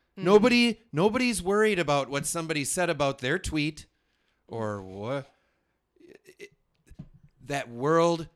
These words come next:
Speaker 2: is just, it just doesn't exist to most, I'll say it, I guess, most Americans, most
Speaker 1: Mm.
Speaker 2: people. And you're, you know, I don't,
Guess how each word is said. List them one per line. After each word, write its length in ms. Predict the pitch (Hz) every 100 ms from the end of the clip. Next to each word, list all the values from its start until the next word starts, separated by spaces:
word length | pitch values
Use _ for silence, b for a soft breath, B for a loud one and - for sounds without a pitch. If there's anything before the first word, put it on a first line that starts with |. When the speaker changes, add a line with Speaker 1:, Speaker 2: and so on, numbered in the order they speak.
| -
Speaker 2:
is 200 | 110 95
just, 460 | - 151 147 -
it 100 | 107
just 280 | - 214 -
doesn't 280 | 156 165 156
exist 800 | 117 95 101 147 233 - - - -
to 140 | 139
most, 680 | 120 123 139 180 - - - _ _ _ _ _ _ _ _ _ _ _ _ _ _
I'll 80 | 127
say 240 | - 214
it, 160 | 349 202
I 60 | 127
guess, 260 | 101 -
most 640 | 117 131 170 226 160 - - 135
Americans, 840 | 139 202 330 - 85 85 - - _
most 240 | - 180 165
Speaker 1:
Mm. 60 |
Speaker 2:
people. 520 | 151 254 - 117 82 _ _ _ _ _ _ _ _ _ -
And 140 | 147
you're, 240 | 180 196 - _ _ _ _
you 80 | 180
know, 120 | 170 -
I 80 |
don't, 160 | 196 226